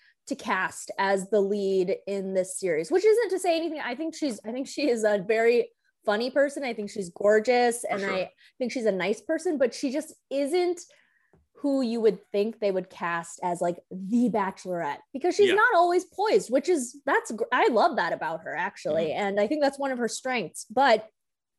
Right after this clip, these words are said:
Speaker 1: it is very much, like, a kind of a knee-jerk reaction, almost a little bit, because
Speaker 2: Yeah.
Speaker 1: of all of the, uh, praise that she got on social media, which at the same time makes me think it's like, uh, literally what she did was, like, the most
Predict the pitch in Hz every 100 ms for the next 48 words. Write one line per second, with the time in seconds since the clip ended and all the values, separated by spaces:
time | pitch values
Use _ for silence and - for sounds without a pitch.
0 | _ _ - _ - - - 294 311 233
1 | 240 254 240 214 220 - 214 196 214 196
2 | 185 - 247 262 254 196 185 196 214 220
3 | 185 196 190 190 - 170 170 143 160 -
4 | 370 392 427 427 _ _ _ - 339 381
5 | 381 381 370 392 427 415 240 - 254 233
6 | 247 214 208 _ - _ _ 214 226 233
7 | 226 196 214 208 202 185 - - 262 277
8 | 247 247 - - 220 208 202 202 208 196
9 | - 196 190 185 165 190 190 214 - 269
10 | - 359 359 427 403 247 285 - 254 330
11 | - 214 196 - 214 269 233 220 _ _
12 | _ _ _ _ - - 269 392 466 359
13 | 381 - 302 220 247 254 226 190 - 196
14 | 202 220 -